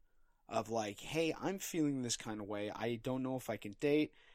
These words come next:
It's bothering me. I have doubts in myself, and I wanna be better." And in this doc, you meet the, probably I would say, like, the main character, who is Michael.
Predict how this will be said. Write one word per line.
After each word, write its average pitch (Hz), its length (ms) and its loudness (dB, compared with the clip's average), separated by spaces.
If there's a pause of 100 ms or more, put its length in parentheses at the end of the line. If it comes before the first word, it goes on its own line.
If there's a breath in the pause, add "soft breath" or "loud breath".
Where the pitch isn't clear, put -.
(120 soft breath)
It's - 140 -6
bothering 143 520 10
me. 131 320 0
I 78 140 -4
have 101 260 -6
doubts 139 400 6
in 135 80 0
myself, 113 560 2
and 143 140 6
I 160 40 6
wanna 233 280 10
be 202 400 -2 (440 soft breath)
better." - 440 6
And 127 200 2
in 170 120 4
this 185 200 2
doc, 139 340 2
you 127 100 0
meet 123 340 -2
the, 117 680 -6
probably 269 360 6
I 185 60 8
would 160 140 4
say, 156 140 6
like, 135 140 2
the 127 100 0
main 110 520 -4
character, 95 640 -12 (480 soft breath)
who 117 240 -4
is 98 500 -4
Michael. - 560 -8